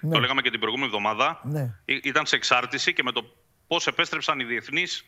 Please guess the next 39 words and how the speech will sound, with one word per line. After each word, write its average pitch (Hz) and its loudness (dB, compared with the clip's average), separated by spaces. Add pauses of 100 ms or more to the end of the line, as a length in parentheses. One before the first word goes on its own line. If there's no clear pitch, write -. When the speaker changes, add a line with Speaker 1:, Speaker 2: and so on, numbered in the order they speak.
(600)
Speaker 2:
στη-, 123 0
Speaker 1:
Μα 123 6
δεν- 120 2
Speaker 2:
στο 120 0
γήπεδο. 156 2
Speaker 1:
Μα 185 4
μισό 208 6
Speaker 2:
Συν 294 10
Speaker 1:
λεπτό, 196 6
δεν 202 4
το 262 6
συζητάμε. 226 6
Speaker 2:
το 160 0
Speaker 1:
Εγώ 165 6
Speaker 2:
μάτς 226 6
της - -8
Πέμπτης, 185 2
το - -2
οποίο 185 0
μπορούμε 190 0
να 190 4
δούμε 202 0 (240)
κάτι 175 2
διαφορετικό. 190 0
Ενδεχομένως 208 10
ο 226 12
Speaker 1:
Εννοείται, 262 10
Speaker 2:
προπονητής 208 10
να 208 12
έχει 208 12
στο 196 10
Speaker 1:
Σταύρο, 170 8
Speaker 2:
μυαλό 156 2
του 185 -16
Speaker 1:
κακώς 196 8
το 240 10
είπες 170 6
αυτό. 135 -4
Εννοείται. 175 2